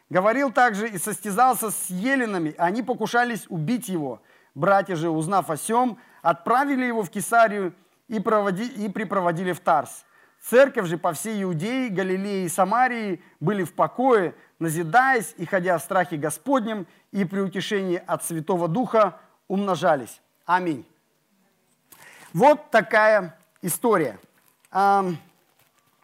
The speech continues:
что происходит?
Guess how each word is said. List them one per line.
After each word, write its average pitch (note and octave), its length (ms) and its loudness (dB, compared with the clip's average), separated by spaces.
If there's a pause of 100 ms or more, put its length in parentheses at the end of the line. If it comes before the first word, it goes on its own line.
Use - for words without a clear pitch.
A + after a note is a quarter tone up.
(2250)
что C4+ 240 4
происходит? G3+ 560 4